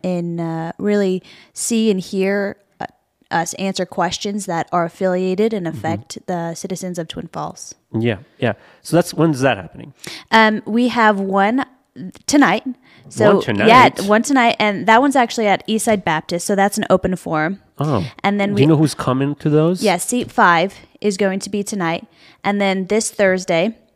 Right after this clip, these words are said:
Speaker 1: we have, um, another one at Eastside, and that is gonna be seat one.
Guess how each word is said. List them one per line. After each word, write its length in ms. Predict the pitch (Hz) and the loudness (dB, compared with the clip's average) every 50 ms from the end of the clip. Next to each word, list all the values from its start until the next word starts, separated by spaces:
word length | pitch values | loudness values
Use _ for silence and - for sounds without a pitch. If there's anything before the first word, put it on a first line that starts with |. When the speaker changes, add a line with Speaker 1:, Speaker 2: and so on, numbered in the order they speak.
| _ - _ | _ -14 _
Speaker 1:
we 160 | - 214 208 196 | -2 0 0 0
have, 360 | 190 196 185 180 180 170 180 | 2 2 2 2 2 2 0
um, 260 | 175 170 160 160 - - | 0 0 0 -2 -2 -4
another 440 | 180 180 185 185 190 190 226 226 226 | -6 -4 -2 -2 -2 0 0 -2 -2
one 160 | 226 220 220 | -2 -2 -2
at 200 | 214 185 - - | -4 -6 -6 -8
Eastside, 500 | - 196 196 - - 196 165 165 170 180 - | -8 -6 -6 -4 -4 -4 -2 -2 -2 -4 -6
and 100 | - 190 | -6 -6
that 220 | 190 185 185 - - | -4 -4 -4 -4 -6
is 140 | - 190 185 | -8 -8 -6
gonna 160 | 185 196 185 | -6 -6 -6
be 120 | 175 175 175 | -6 -6 -8
seat 300 | - - - 202 - - | -6 -6 -6 -6 -6 -6
one. 380 | 175 170 156 147 147 190 208 | -4 -4 -4 -4 -4 -6 -8